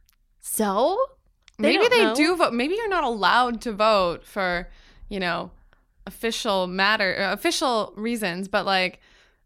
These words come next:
Speaker 2: has anyone, ha-
Speaker 1: Ye-
Speaker 2: maybe Queen Elizabeth goes down to, to the polls in jolly London and just,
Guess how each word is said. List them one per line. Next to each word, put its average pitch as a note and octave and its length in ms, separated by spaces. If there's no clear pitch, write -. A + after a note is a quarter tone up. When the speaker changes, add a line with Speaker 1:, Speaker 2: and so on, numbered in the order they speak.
Speaker 2:
has A3+ 180
anyone, C4 600
ha- A3+ 100
Speaker 1:
Ye- C#4 100
Speaker 2:
maybe D#4+ 420
Queen F4+ 260
Elizabeth C4 400
goes A3+ 300
down A#3 500
to, G#3+ 300
to - 120
the A3 80
polls F#3+ 680
in G3+ 340
jolly B3 260
London A3+ 500
and A3 120
just, A#3+ 160